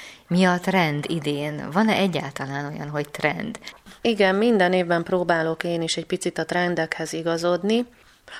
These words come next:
Speaker 2: Tulajdonképpen nagyon sok keramikus, ö, készít apró tárgyakat. Mert ugyanis a, a mostani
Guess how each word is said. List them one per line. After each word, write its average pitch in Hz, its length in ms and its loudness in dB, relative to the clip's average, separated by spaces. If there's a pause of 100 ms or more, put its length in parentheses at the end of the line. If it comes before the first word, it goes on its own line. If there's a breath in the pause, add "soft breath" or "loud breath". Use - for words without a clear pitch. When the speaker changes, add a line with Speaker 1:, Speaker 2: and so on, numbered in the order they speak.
Speaker 2:
Tulajdonképpen 185 840 2 (160)
nagyon 190 380 0
sok 165 220 -4
keramikus, 160 840 -4
ö, 160 260 -2 (100)
készít 165 520 -2
apró 156 380 -2
tárgyakat. 143 840 -6 (300 loud breath)
Mert 175 280 2
ugyanis 180 500 2
a, 170 260 4
a 175 300 -4
mostani 165 680 0